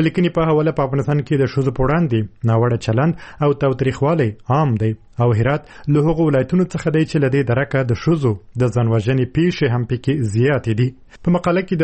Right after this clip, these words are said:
ملګرو ملتونو اټکل ته هم اشاره شوې چې وایي، په افغانستان کې په سلو کې پنځوس میرمنې ټول عمر د خپلو شریکانو له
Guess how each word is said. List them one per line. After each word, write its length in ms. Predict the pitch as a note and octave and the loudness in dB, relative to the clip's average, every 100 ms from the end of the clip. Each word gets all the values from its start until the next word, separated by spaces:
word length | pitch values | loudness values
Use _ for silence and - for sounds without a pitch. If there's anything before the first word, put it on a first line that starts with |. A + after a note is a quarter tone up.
| D3+ | 0
ملګرو 340 | C#3 D#3+ E3 | 0 0 2
ملتونو 440 | D3 B2+ - D3 C#3 | 2 0 0 0 0
اټکل 260 | A2+ - C#3 | -2 -2 0
ته 60 | C3 C#3+ | 0 2
هم 180 | D#3 | 2
اشاره 240 | A2 A2+ A2 | 0 0 0
شوې 280 | - G#2+ G#2 | 0 -2 0
چې 60 | A2+ A2 | 0 2
وایي، 220 | D3+ C#3+ - - - - | 2 -2 -6 -20 -16 -2
په 40 | F3 | 0
افغانستان 300 | F3+ G3+ F#3+ | 2 0 -2
کې 240 | F#3 F3+ | -2 -2
په 60 | D3 - | -2 0
سلو 160 | D#3+ | 0
کې 180 | - C3 | 0 -2
پنځوس 400 | C#3+ C#3 C#3 F3 F3 | 0 0 2 0 0
میرمنې 400 | B2 A2 A2+ G#2+ G#2 | 0 2 0 0 -2
ټول 160 | D#3 F3 | 0 2
عمر 300 | F#3 D#3 D#3+ - - - | 2 0 -2 -8 -20 -6
د 100 | D3+ - | -4 -2
خپلو 280 | E3+ E3 | 0 0
شریکانو 600 | - C3+ B2+ B2 F3+ D3 G#2 - | 0 0 0 0 0 2 -2 -6
له 100 | - | -2